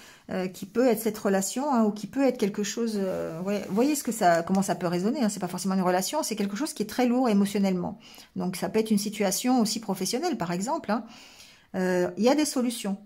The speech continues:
pour le blocage, il y a, il y a des solutions. Et la solution, c'est l'ancrage. La solution, c'est je profite de ce que j'ai aujourd'hui, je me pose pas de questions ni sur mon passé, ni sur mon futur.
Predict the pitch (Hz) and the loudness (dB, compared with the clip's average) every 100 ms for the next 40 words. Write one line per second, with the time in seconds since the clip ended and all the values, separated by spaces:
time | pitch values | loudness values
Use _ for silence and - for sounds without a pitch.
0 | _ - 190 185 185 185 190 170 170 - | _ -4 0 2 2 -2 -2 -4 -6 -6
1 | 196 180 170 175 190 220 240 226 226 190 | -2 0 0 0 0 0 -2 -4 -4 -6
2 | 180 190 214 214 294 285 233 226 180 180 | -2 -2 -2 -2 -2 0 0 0 0 -4
3 | 202 - _ _ _ _ _ _ - 185 | -6 -14 _ _ _ _ _ _ -6 -2
4 | 202 190 226 233 - 208 220 - - - | 0 -2 0 -2 0 -2 -2 -8 -18 -20
5 | _ - 202 262 - 233 226 226 226 - | _ -4 0 0 2 0 0 -4 -6 -6
6 | 185 240 - 220 214 202 185 180 175 180 | -4 -2 0 0 2 2 0 -2 -2 -2
7 | 269 392 196 220 226 214 208 202 202 185 | -4 -4 -2 2 4 2 0 -2 -2 -4
8 | - 170 175 247 - 226 202 196 190 - | -4 -2 0 0 0 0 2 4 2 0
9 | 247 269 - 214 240 226 214 208 202 180 | -2 -2 0 0 0 0 -2 -2 -4 -8
10 | 196 240 | -6 -6